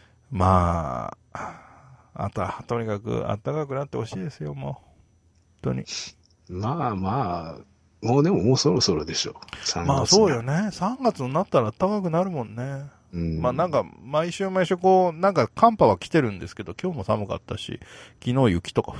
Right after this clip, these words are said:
Speaker 1: ちゃってしたし、
Speaker 2: うん。
Speaker 1: 関東は。まあそんなんですけども、まあそれはなんか人寒ごとに、そう、終わった後、ああ、時計みたいな感じになってきてるんでね。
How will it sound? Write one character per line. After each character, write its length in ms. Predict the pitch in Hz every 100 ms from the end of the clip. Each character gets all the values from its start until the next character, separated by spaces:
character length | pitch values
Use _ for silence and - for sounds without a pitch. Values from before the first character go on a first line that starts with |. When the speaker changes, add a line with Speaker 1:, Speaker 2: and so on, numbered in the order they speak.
| -
Speaker 1:
ち 100 | -
ゃ 40 |
っ 20 | -
て 180 | -
し 140 | - - - _
た 100 | -
し、 140 | 80 82
Speaker 2:
う 40 |
ん。 20 |
Speaker 1:
関 240 | 78 87 -
東 140 | - -
は。 140 | - - - - - _ -
ま 100 | 143
あ 40 |
そ 140 | - 107
ん 80 |
な 120 | 139 160
ん 60 |
で 80 | 127
す 120 | -
け 100 | 113
ど 80 | 92
も、 80 | 92
ま 140 | 139
あ 60 | 139
そ 140 | 165
れ 60 | 180
は 120 | 185 127 120
な 180 | 139 156
ん 40 |
か 100 | -
人 280 | - - 185
寒 320 | - 190 190
ご 160 | 180 202
と 140 | 175
に、 360 | 110 95 82 - _ _ _ _ _
そ 60 | 120
う、 40 | 110 98
終 80 | 120
わ 80 |
っ 40 | 147
た 120 | -
後、 300 | 165 123 104
あ 40 | 110
あ、 40 |
時 220 | - 101
計 160 | 127 117
み 100 | 98
た 140 | 110 -
い 60 |
な 80 | -
感 180 | - 90
じ 100 | 92
に 60 | 67
な 120 | 98
っ 20 |
て 120 | -
き 120 | -
て 120 | - 92
る 120 | -
ん 80 | -
で 120 | -
ね。 180 | 80